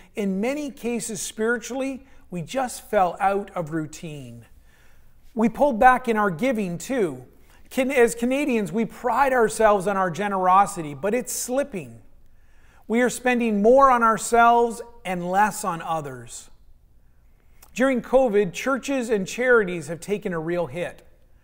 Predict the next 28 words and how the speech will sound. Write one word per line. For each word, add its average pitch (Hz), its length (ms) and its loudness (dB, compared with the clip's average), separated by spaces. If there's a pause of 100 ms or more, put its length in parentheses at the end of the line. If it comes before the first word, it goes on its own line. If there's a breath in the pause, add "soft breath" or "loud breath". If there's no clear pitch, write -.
(520)
Some 262 260 4
people 254 300 4
have 190 100 2
remained 214 340 0
incredibly 233 600 2
faithful 208 460 -2
in 185 60 -4
their 180 120 -4
giving, 165 460 -4
but 196 180 -6
for 220 80 0
many 262 340 -2
of 196 140 0
us, 165 300 -2
we 190 140 -4
have 170 120 -6
let 180 220 -2
it 170 120 -10
slide. 143 600 -8 (1000)
And 180 120 -8
do 185 80 -4
you 262 80 -2
know 269 80 0
what 208 100 0
else 220 280 2
is 180 120 -12
way 202 240 0
down? 220 460 -6